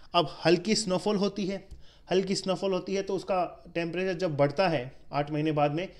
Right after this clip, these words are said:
तो ये स्नोफॉल पिघलती है, पिघलती है तो ये जो लेक बनी हुई है आसपास में उसमें जाके गिरती है, इसका पानी जो गिरता है।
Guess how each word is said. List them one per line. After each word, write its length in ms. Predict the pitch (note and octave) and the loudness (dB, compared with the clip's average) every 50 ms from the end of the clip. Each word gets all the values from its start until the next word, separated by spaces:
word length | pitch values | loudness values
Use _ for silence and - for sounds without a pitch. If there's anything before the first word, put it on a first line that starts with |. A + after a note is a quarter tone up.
| - - - - - - | -20 -20 -20 -20 -2 4
तो 400 | - A3 A#3 A3+ - - - - - - - | 8 8 8 8 6 0 -10 -16 -18 -14 -8
ये 280 | D3+ C#3+ G3 G#3+ G#3+ F#3+ | -4 0 2 2 2 2
स्नोफॉल 420 | - - F#3+ F#3+ D3+ F#3 F#3 E3+ | 0 -2 -2 -2 -2 0 -2 0
पिघलती 460 | D3+ D3 D#3+ D#3 F3+ F#3+ F#3+ G#3 G3 | 4 4 4 4 4 2 -2 -4 -6
है, 180 | F3 F#3+ F#3+ D3+ - - - - - - | -6 -8 -10 -12 -16 -20 -20 -20 -12 -6
पिघलती 360 | - F3+ F3 G3 G3 G3 G#3 F3 | -4 -2 0 0 -2 -2 -4 -4
है 100 | G3+ G3 | -4 -4
तो 140 | - G#3+ | -4 -2
ये 120 | G#3 G#3 G#3 | -2 -2 0
जो 300 | G3 A3 G#3 - - - - - - - | 0 0 0 -2 -4 -14 -20 -12 -4 0
लेक 340 | C#3 D#3+ F3+ G3+ G#3 G3+ E3 | 2 4 4 4 2 2 0
बनी 160 | F3+ F3+ F#3 | 0 2 2
हुई 120 | G3 G3 | 2 0
है 100 | D#3+ F3+ | 0 0
आसपास 440 | F3+ E3 D3+ - - F3+ E3+ - - F#3 | -2 -4 -4 -4 -4 -4 -4 -4 -4 -6
में 60 | F3+ | -6
उसमें 220 | D#3 - E3 D#3+ | -6 -4 -2 -2
जाके 220 | D#3 D#3 D3+ D#3+ D3+ | -2 0 0 0 2
गिरती 300 | C#3+ D#3 D#3 D3+ F#3+ E3 | 2 2 0 0 -4 -4
है, 80 | F#3 | -4
इसका 160 | F3 - - F3 | -4 -4 -4 -4
पानी 260 | E3+ E3+ E3 F3 E3+ | -4 -4 -4 -4 -4
जो 220 | E3 E3+ E3 E3 | -4 -2 -2 0
गिरता 300 | D3+ D3 D#3+ D3+ - F#3 | 0 0 -2 -2 -2 -4
है। 240 | E3+ F3 F#3 F#3 - | -4 -4 -6 -12 -14